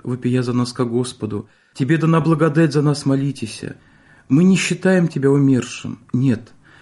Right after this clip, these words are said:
хотя телом ты и приставился от нас, но дух твой с нами. Не отступай же от нас, пастырь наш добрый". Так оплакивали святые ученики святого старца.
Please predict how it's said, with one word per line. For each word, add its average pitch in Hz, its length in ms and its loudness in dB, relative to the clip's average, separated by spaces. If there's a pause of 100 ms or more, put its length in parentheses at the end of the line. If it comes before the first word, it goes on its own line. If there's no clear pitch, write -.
(120)
хотя 117 300 -2
телом 127 400 -2
ты 117 160 -4
и - 160 -6
приставился 127 720 -4
от 110 140 -8
нас, 107 320 -8 (320)
но 131 180 4
дух 131 400 0
твой 151 420 -2
с - 180 -12
нами. 107 480 -4 (760)
Не 170 140 4
отступай 190 580 2
же 120 160 2
от 113 140 -4
нас, 104 420 -4 (380)
пастырь 151 440 0
наш 107 220 -6
добрый". 107 480 -8 (1200)
Так 208 360 0
оплакивали 170 760 2
святые 151 460 0
ученики 135 640 -2
святого 135 400 -4
старца. 113 760 -8